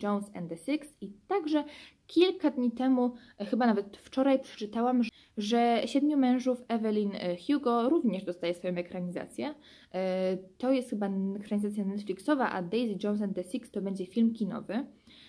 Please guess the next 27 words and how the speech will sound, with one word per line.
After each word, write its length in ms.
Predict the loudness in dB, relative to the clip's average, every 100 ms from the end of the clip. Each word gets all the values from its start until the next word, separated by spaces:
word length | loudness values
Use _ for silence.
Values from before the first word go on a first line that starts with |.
| -14 -6
E, 500 | -2 -2 0 -2 -4 -2
i 160 | 0 2
to 140 | 0
są 280 | 0 -2 0
obie 220 | 2 2
książki 380 | 0 -4 -4 -4
tej 140 | -2
samej 280 | 0 2 2
autorki. 600 | 0 0 0 0 -4 -8 -10 -20 -20 -20 _ -20 _ _ -8
I 260 | -2 0 2
teraz 320 | 4 4 4
mam 160 | 4
totalną 440 | 4 2 4 4 2
pustkę, 480 | 0 -4 -8 -6 -4 -2 -2 -2 -4
e, 480 | -2 0 -2 -2 -6 -14 -12 -6 -4 0
jak 460 | 0 -2 -8 -12
ona, 600 | -4 -2 0 0 0 -2
e, 120 | -2 -4
się, 260 | -4 -4
ta 100 | -2
autorka 380 | -2 -2 -2 -2
nazywa, 400 | -2 -2 0 0
ale 200 | 0 -2
widzieliście 720 | -4 -4 -2 -2 -4 -6 -8 -10 -18 -2
to 100 | 4
na 100 | 4
ekranie. 640 | 2 -2 -8 -6 -4 -4